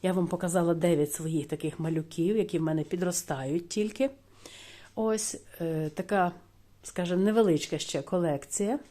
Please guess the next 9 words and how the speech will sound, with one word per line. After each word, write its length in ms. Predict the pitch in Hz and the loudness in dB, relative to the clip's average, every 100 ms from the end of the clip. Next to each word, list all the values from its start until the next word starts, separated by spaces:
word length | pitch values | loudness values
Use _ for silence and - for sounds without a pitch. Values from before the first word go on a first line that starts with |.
| - - - - - | -20 -20 -20 -16 -4
Сім 360 | - 214 185 | 0 4 4
молоденьких 760 | 175 165 170 170 160 156 - 165 | 4 4 4 4 2 0 -4 -10
хой 420 | - 180 139 143 - | -6 -2 0 -2 0
і 100 | 185 | 0
ось 160 | 147 | 0
така 340 | - 160 165 151 | -4 -4 -2 0
одна 360 | 151 160 139 | 0 -2 -2
доросла 540 | 151 180 151 143 151 139 | 0 2 2 0 -4 -6
рослинка. 680 | 151 156 143 127 127 247 | -4 -4 -4 -4 -2 -4